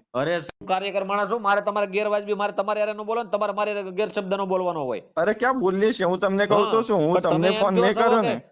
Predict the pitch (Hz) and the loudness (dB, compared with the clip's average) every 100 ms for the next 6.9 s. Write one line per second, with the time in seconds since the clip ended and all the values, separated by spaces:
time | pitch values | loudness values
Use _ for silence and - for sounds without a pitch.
0 | _ 180 214 220 175 180 208 214 220 214 | _ -4 -2 -4 -4 -2 -2 -4 -4 -2
1 | 220 214 214 233 233 143 233 190 202 196 | 0 0 0 0 0 2 2 4 2 2
2 | 185 214 233 233 220 226 226 226 220 226 | -4 -2 -2 -2 -4 -4 0 0 0 -4
3 | 233 226 233 156 214 202 208 214 214 202 | -4 -2 2 2 2 2 4 4 4 4
4 | 208 226 208 208 208 196 156 - 214 240 | 2 2 4 4 4 4 6 4 4 4
5 | 185 180 175 165 240 233 170 160 139 - | 4 4 2 2 4 4 2 -2 -2 -16
6 | _ _ _ _ - 175 160 165 185 | _ _ _ _ -4 0 4 2 2